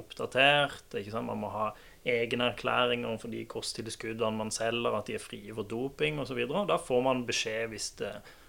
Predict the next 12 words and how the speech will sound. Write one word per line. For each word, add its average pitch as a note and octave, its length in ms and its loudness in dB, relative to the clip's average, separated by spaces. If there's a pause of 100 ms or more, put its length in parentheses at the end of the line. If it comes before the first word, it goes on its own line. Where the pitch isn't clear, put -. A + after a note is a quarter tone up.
(160)
noe E3+ 160 6
av - 80 8
det B2+ 80 8
er G#2+ 100 0
utdatert, A2+ 480 -4
for A#2+ 140 -2
eksempel, C#3 320 0
sånn C3+ 160 6
at - 20 2
man B2 300 4
passer - 260 0
på - 80 -4